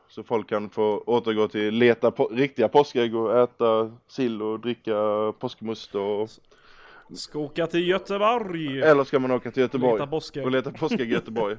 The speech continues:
Speaker 2: <laughs>
Speaker 1: Ja. Det är ett alternativ.
Speaker 2: Ja.
Speaker 1: Men, eh, i nästa podcast så har vi en, kommer vi ha en väldigt s-, stor diskussion.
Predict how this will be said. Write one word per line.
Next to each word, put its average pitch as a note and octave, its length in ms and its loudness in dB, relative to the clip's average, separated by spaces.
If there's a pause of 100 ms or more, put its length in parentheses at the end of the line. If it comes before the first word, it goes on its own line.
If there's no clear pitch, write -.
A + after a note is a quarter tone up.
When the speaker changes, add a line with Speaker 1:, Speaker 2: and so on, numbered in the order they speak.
Speaker 2:
<laughs> F#2 100 -16
Speaker 1:
Ja. A#2 280 -6 (960)
Det C3+ 60 -4
är C3+ 280 2
ett B2+ 100 -2
alternativ. B2+ 560 0
Speaker 2:
Ja. - 80 -20 (300)
Speaker 1:
Men, D#3+ 500 2
eh, D#3+ 340 2 (280)
i F3 140 0
nästa F#3 340 0
podcast E3 420 -2
så D3+ 160 -2
har D3 180 -2
vi C#3+ 120 -8
en, C#3+ 400 -10
kommer D3 140 -10
vi D3+ 60 -6
ha D3+ 60 -4
en C#3 100 -12
väldigt C3 400 -8 (240)
s-, - 300 -20 (320)
stor A2+ 340 -8
diskussion. D3+ 500 -8